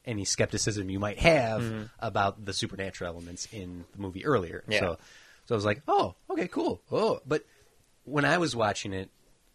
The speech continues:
Speaker 1: someone had already told me it was connected to Unbreakable. They didn't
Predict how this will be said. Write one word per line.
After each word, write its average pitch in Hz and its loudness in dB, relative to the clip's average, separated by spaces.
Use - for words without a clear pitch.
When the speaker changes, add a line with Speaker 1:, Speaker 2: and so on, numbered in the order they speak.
Speaker 1:
someone 123 0
had 104 0
already 95 2
told 98 -2
me 87 -10
it 85 -12
was 90 -14
connected - -12
to - -12
Unbreakable. 85 -10
They 180 2
didn't 202 2